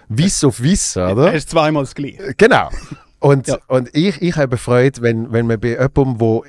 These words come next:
Speaker 1: auf dem anderen Spe-, auf der anderen Seite vom Spektrum ist, wenn man dort dann herausfindet, was denn eigentlich viel Gutes
Speaker 2: <laughs>
Speaker 1: bei jemandem wie beim
Speaker 2: Vielleicht
Speaker 1: Aaron.
Speaker 2: stellst du auch nachher den Podcast ein, weil ich finde, okay, gut,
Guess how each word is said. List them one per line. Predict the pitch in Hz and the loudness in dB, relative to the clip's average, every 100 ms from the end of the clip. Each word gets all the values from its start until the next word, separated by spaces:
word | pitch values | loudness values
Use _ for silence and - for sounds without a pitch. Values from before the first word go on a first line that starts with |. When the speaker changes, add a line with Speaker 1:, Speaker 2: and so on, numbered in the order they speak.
| - | -8
Speaker 1:
auf | 123 | -8
dem | 117 | -2
anderen | 120 180 202 175 165 160 160 | 0 0 2 2 4 2 -2
Spe-, | - 165 147 | -4 -2 -2
auf | 131 | -2
der | - | 0
anderen | 151 175 | 0 -2
Seite | 151 143 | -6 -6
vom | 143 | -6
Spektrum | 139 - 139 - 131 | -4 -4 -4 -6 -6
ist, | 110 117 | -4 -2
wenn | 107 | -2
man | 101 | 0
dort | 123 135 | 0 0
dann | 139 120 | -2 -4
herausfindet, | 120 131 123 - 120 120 98 | -2 -4 -4 -4 -4 -4 0
was | 131 - | -2 -2
denn | 139 | -2
eigentlich | 123 135 110 | 0 0 0
viel | 214 143 160 | 0 -2 0
Gutes | 135 156 240 - 254 - 247 | 0 2 0 0 -2 -2 -4
Speaker 2:
<laughs> | 269 - 254 - | -4 -6 -6 -2
Speaker 1:
bei | - | 2
jemandem | 131 143 123 | 2 2 0
wie | 131 | 0
beim | 120 | 2
Speaker 2:
Vielleicht | 127 92 | 2 0
Speaker 1:
Aaron. | 117 | 0
Speaker 2:
stellst | 117 147 - | 0 -2 0
du | |
auch | 131 | -2
nachher | 135 127 | -2 -2
den | 123 | -4
Podcast | - 185 - 160 147 - | -2 -4 -4 -8 -8 -10
ein, | 113 110 | -12 -10
weil | 135 | -10
ich | - | -6
finde, | 196 170 | 0 0
okay, | 151 143 | 0 -4
gut, | 139 | -4